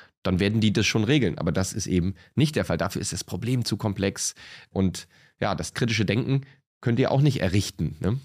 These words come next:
bei, äh, in der gesamten Gesellschaft. Ein Thema, was wir schon angesprochen haben und du hast gerade auch nochmal erwähnt, ist das Thema auch Ausbildung. Und wenn wir in die Privatwirtschaft gucken, dann gucken wir nun mittlerweile auf vier Millionen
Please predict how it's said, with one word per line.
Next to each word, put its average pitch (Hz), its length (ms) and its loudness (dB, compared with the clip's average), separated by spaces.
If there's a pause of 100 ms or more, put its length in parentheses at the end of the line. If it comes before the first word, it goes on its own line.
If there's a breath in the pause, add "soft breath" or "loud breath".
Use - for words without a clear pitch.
bei, 92 400 2
äh, - 220 0
in 123 100 0
der 107 120 4
gesamten 90 360 0
Gesellschaft. 80 560 -2 (920 loud breath)
Ein 135 140 2
Thema, 156 500 4
was 95 340 -2
wir 139 80 2
schon - 160 2
angesprochen 147 460 2
haben 139 100 0
und 113 240 0
du 117 80 4
hast 120 100 4
gerade 113 160 0
auch 101 80 4
nochmal 143 220 4
erwähnt, 117 220 0
ist 113 120 -6
das 113 140 -2
Thema 110 180 2
auch 101 120 0
Ausbildung. 107 680 2 (180)
Und 110 280 2
wenn 110 240 2
wir 120 80 2
in 110 160 4
die 101 240 6 (160)
Privatwirtschaft 135 640 0
gucken, 127 240 0
dann 104 300 0
gucken - 220 -2
wir - 100 0 (100)
nun 127 340 6
mittlerweile 123 680 2
auf 104 160 2
vier - 320 0
Millionen 95 560 4